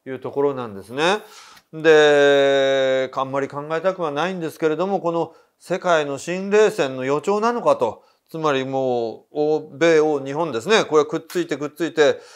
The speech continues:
で、また中国とロシアがくっついてくっついて、なんか新冷戦になっていくんですかね。ちょっと暑いですね。あの、クーラーは皆さんまめに、あの、少し緩めましょうね。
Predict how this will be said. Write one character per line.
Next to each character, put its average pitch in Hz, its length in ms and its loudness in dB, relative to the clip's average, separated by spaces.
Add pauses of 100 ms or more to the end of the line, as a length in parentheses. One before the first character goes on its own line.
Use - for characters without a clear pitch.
(120)
で、 156 80 -8
ま 175 120 -2
た 165 120 0
中 175 480 -2
国 143 220 -6
と 139 200 -4
ロ 156 140 4
シ 160 100 -4
ア 139 60 4
が 120 120 2
く 139 120 -12
っ - 20 -16
つ - 140 -6
い 170 80 -4
て 143 100 -4
く 139 120 -10
っ 131 40 -10
つ - 160 -6
い 143 100 -4
て、 151 320 4 (460)
な 139 120 -8
ん 131 100 -12
か 120 380 -4
新 127 320 -16
冷 135 140 -8
戦 120 180 -12
に 120 40 -16
な 139 100 -8
っ - 100 -16
て - 280 -10
い 151 120 -8
く 160 160 -10
ん 202 60 -10
で 165 100 -6
す - 80 -18
か 127 120 -4
ね。 160 160 -2 (460)
ち - 100 -18
ょ - 40 -18
っ - 20 -20
と 123 160 -12 (240)
暑 139 200 -14
い 127 40 -12
で 123 80 -8
す 113 100 -16
ね。 139 120 -4 (560)
あ 156 120 0
の、 156 240 -2
ク - 180 -4
ー 185 40 0
ラ 180 100 4
ー - 20 0
は 147 180 4
皆 147 180 -6
さ 147 140 0
ん 131 80 -6
ま 139 120 -6
め 156 140 -8
に、 165 180 -12
あ 151 140 -8
の、 143 280 -2
少 170 200 -8
し 143 120 -12
緩 147 220 -4
め 175 120 -6
ま 180 100 -6
し 180 100 -8
ょ 170 100 -4
う - 20 -10
ね。 131 200 -8